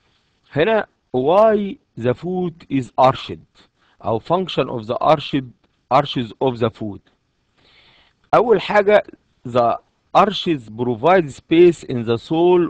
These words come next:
of the foot to contain and protect the muscles and nerves and blood vessels of the sole.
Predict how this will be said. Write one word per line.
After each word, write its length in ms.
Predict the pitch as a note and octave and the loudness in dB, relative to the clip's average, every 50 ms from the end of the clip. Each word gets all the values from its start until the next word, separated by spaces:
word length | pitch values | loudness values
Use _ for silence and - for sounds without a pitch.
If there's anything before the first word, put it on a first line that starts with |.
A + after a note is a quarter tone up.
| - | -4
of 140 | C3+ A#2 A2 | -8 -8 -4
the 120 | G#2+ A#2 | -4 -4
foot 400 | A2+ - - E3+ F3+ F#3 F3+ F3 E3+ _ | -4 -4 -6 -6 -4 -4 -4 -6 -6 _
to 100 | - B2+ | -12 -14
contain 600 | A2+ - B2+ A#2 A2+ - D#3 E3 F3 F3+ F3+ D#3+ - _ - | -10 -8 -8 -8 -4 0 2 2 2 0 -2 -6 -10 _ -10
and 120 | C3 A#2+ A2 A#2 G#2+ A2 | -8 -8 -8 -8 -8 -6
protect 400 | A#2 A#2 - - F3+ F3+ - - - A#2 | -6 -6 -4 -2 -2 -2 -2 -6 -10 -2
the 120 | A2 A#2+ A#2 | 0 0 2
muscles 440 | C3+ E3 F3 - E3+ C#3+ B2+ G#2 A#2 | 2 0 0 0 -2 -4 -4 -6 -8
and 180 | A#2+ A2+ A2 | -8 -8 -6
nerves 420 | A2 A#2+ C3 D3+ E3+ F3 D#3+ C#3+ A#2+ | -6 -2 0 2 0 0 0 -2 -4
and 160 | B2+ A#2 A#2 A2+ A2 | -4 -4 -4 -6 -4
blood 200 | A2 C3 D3+ D3 C3+ | -2 -2 -2 -2 -2
vessels 380 | C#3 E3+ D3+ D3+ D3 B2+ A2+ | -4 -4 -4 -4 -6 -6 -4
of 220 | A#2 B2+ B2+ A#2+ A2 | -4 -4 -4 -4 -4
the 120 | A#2+ A2+ | -4 -4
sole. 320 | - - C3+ A#2+ G#2 G2 | -4 -4 -4 -4 -4 -6